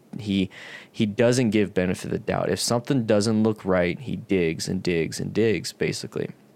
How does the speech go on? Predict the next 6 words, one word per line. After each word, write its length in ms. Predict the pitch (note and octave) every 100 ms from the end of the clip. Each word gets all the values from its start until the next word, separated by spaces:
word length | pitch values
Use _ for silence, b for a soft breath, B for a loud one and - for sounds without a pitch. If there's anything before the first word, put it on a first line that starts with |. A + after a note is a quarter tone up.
| -
And 420 | G#2 G2+ G2 F#2+ - B B B B -
I 100 | A2
realize 500 | A2 A2 G2+ F2+ F2+
I 140 | F2+
do 160 | D#2 -
that. 220 | -